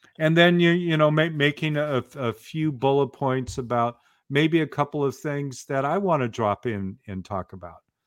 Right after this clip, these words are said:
So knowing the platform where I'm at, knowing what the, the listeners are used to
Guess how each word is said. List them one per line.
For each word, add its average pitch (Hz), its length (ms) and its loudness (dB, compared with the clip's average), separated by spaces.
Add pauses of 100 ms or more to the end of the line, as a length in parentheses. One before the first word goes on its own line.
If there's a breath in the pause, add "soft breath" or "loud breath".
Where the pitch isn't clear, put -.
(320)
So 139 200 2
knowing 135 500 6
the 175 100 4
platform 143 640 2
where 139 180 2
I'm 135 120 0
at, 117 340 0
knowing 139 480 2
what 139 180 0
the, 123 160 -2 (160)
the 135 100 -10
listeners 127 600 -2
are 120 120 -4
used 117 480 -6
to 113 320 -2